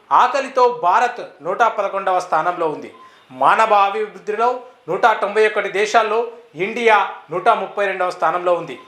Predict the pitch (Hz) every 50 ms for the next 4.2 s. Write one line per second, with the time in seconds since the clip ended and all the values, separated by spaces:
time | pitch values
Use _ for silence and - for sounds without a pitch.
0 | - - - _ _ _ _ _ _ _ _ _ _ - - - - - - 156
1 | 165 180 - - 196 185 185 180 175 - 175 165 170 180 175 - - - 165 165
2 | - 170 156 156 147 - - - - _ _ - - 196 208 240 240 - 262 262
3 | - - - - - - - - 156 196 226 233 240 226 - - 202 208 202 -
4 | 214 185 185